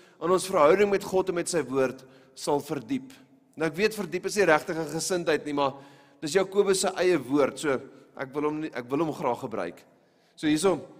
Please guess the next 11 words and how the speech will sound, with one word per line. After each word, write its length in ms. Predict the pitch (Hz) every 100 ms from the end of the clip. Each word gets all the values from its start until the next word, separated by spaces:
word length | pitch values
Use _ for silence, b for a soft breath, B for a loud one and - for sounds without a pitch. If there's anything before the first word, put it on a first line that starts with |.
| - _ _ _ _ -
skryf 320 | - - 160 151
hy 140 | 147
in 140 | 139 139
vers 220 | 151 147 -
tweeëntwintig, 460 | 170 160 147 131
hy 80 | 127
sê, 320 | 131 156 143 139 - b b b
"Julle 220 | 143 190 220
moet 180 | 233 165
mense 400 | 160 202 208 196
word 380 | 143 135 131